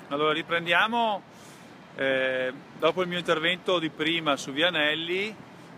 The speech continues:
ora siamo davanti a Padova Fiere S P A,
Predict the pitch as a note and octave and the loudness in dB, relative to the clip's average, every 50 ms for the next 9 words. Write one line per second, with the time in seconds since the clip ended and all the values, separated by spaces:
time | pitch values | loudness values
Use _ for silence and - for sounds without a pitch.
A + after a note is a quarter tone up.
0 | - - - C#3+ D3+ E3+ F#3+ G3 F#3 - - D#3+ D#3 D3+ D#3+ E3 F3 F3+ F#3 G3 | -18 -8 -2 2 4 4 4 4 2 2 0 2 2 2 2 2 2 2 4 2
1 | G#3+ A3+ - - - D3+ D#3 D#3 D3+ C#3+ C#3+ D3+ D#3 - - F3+ F#3 F#3+ G3+ G#3 | 2 -2 -8 -8 -2 0 2 2 4 2 2 0 -2 -6 -4 -2 -2 0 0 -2
2 | G#3 - - - - C#3+ - - D3+ D3+ F3 F#3+ F#3+ - - D#3+ D#3+ E3 E3+ F3+ | -4 -6 -8 -6 -6 -4 2 2 2 2 2 2 0 0 0 -2 -2 0 0 0
3 | F3+ E3+ - F3+ - - D#3+ D3 C3 B2 B2+ | 0 -2 -2 -6 -4 0 2 4 4 4 2